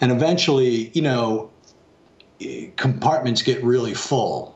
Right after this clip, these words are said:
with, you know, if you keep stuff and shit in them. And, um, and I think she really believes that, you know, or at least she's trying to convince herself that that's true, that what happened with Tara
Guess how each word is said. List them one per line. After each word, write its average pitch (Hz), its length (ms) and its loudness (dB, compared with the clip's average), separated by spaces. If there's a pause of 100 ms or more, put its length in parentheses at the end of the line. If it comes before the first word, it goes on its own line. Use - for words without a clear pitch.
with, - 440 -2
you 123 100 2
know, 104 200 0
if 98 120 -4
you 113 100 2
keep - 360 0
stuff - 280 0
and 113 120 0
shit 113 240 0
in 110 140 2
them. 92 140 -2
And, 98 280 0
um, 104 320 0 (520)
and 135 120 2
I 147 60 2
think 190 240 2
she 190 120 2
really 185 240 4
believes 165 460 0
that, 90 280 -4
you 113 80 0
know, 117 300 0
or 139 140 2
at 143 80 0
least 170 360 2
she's 151 400 0
trying 156 480 0
to 143 200 0
convince 139 480 0
herself 120 680 -2
that 107 260 0
that's 110 280 0
true, 90 480 0 (320)
that 123 300 0
what 131 160 2
happened 147 420 0
with 151 160 0
Tara 131 600 0